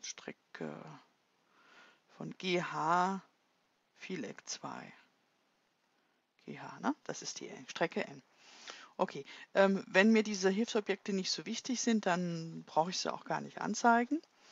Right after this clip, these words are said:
Ich mache sie gerade jetzt mal wieder kurz unsichtbar, also zumindest in der, in der Liste, äh, im Algebra-Fenster. So, ähm, ich wollte ja eine Senkrechte zeichnen und dann kann ich das hier einfach machen, indem ich mal eintippe und schreibe mal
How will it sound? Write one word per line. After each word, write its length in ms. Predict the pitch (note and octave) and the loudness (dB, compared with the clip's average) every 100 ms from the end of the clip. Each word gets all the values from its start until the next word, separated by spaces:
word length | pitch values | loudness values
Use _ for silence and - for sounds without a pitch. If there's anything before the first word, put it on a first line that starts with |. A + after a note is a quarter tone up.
| - - - - - _ | -18 -18 -20 -20 -20 _
Ich 140 | - | -6
mache 140 | F3+ F3 | -4 -2
sie 120 | G3 | -4
gerade 240 | E3 D#3 | -2 -4
jetzt 100 | F3 | -2
mal 140 | F#3+ F3+ | -4 -2
wieder 160 | F3+ | -2
kurz 240 | F3 - - | -2 -8 -6
unsichtbar, 800 | D3+ E3 D#3+ - - D3+ D#3 - | -8 -8 -10 -6 0 2 2 0
also 180 | D#3 | -4
zumindest 480 | D#3+ F#3 F#3 F3+ - | -6 -2 0 0 -4
in 160 | E3+ F3+ | -4 -2
der, 240 | E3 D#3 | 0 0
in 80 | D#3+ | -2
der 100 | D#3 | -6
Liste, 500 | D#3 E3 - E3 D#3 _ - - _ - | -6 -6 0 0 0 _ -20 -20 _ -4
äh, 200 | D#3+ - | -4 -2
im 160 | F3+ - | -6 -2
Algebra-Fenster. 960 | D3 D3+ D#3+ - D3 - C3+ B2+ - C#3 _ _ _ _ _ _ _ - - - - - - - - - - _ _ | -4 -2 -4 -2 -2 -2 -10 -10 -12 -14 _ _ _ _ _ _ _ -20 -20 -20 -20 -20 -20 -20 -20 -20 -20 _ _
So, 360 | - C4 G3+ - | 4 8 8 8
ähm, 300 | F#3+ F#3+ F#3 | 8 8 0
ich 120 | - - | 2 6
wollte 200 | G#3+ A3+ | 8 8
ja 80 | |
eine 180 | B2+ E3 | 6 4
Senkrechte 560 | D#3+ D#3 - B3 A#3+ A#3+ | 2 0 0 0 0 -2
zeichnen 540 | - G#3+ A#3 - C4+ | 4 4 4 2 2
und 160 | - G3+ | 2 0
dann 100 | F#3 | -2
kann 180 | F#3 F3 | -2 -4
ich 100 | - | -2
das 180 | F#3+ | -4
hier 160 | - A2 | 0 0
einfach 320 | E3+ E3+ D#3+ | 0 -2 -2
machen, 260 | D3+ F3+ A#3 | -2 0 0
indem 240 | F#3+ F3+ | 0 -2
ich 140 | F3 - | -4 -6
mal 100 | - | -2
eintippe 540 | D3+ G#3 - A#3 A#3 | -2 -2 -2 -2 -2
und 180 | D#3+ F3 | -4 -4
schreibe 420 | - D#3 F3 G#3 | -4 -2 -2 -2
mal 380 | G#3+ A3+ C4+ | 0 2 2